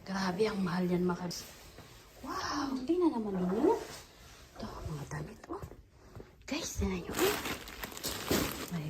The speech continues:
gosh, ano ito? Wow.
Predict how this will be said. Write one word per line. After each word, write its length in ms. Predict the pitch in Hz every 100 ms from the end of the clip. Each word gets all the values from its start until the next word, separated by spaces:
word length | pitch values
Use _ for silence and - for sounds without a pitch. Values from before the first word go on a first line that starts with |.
| - - 320
gosh, 320 | 320 - 202
ano 80 | 196
ito? 240 | - 156 - - - - - - 143 262 - - - - - - - - - - - - - - - - - - - - - - - - - - - - - -
Wow. 480 | 143 151 240 233 160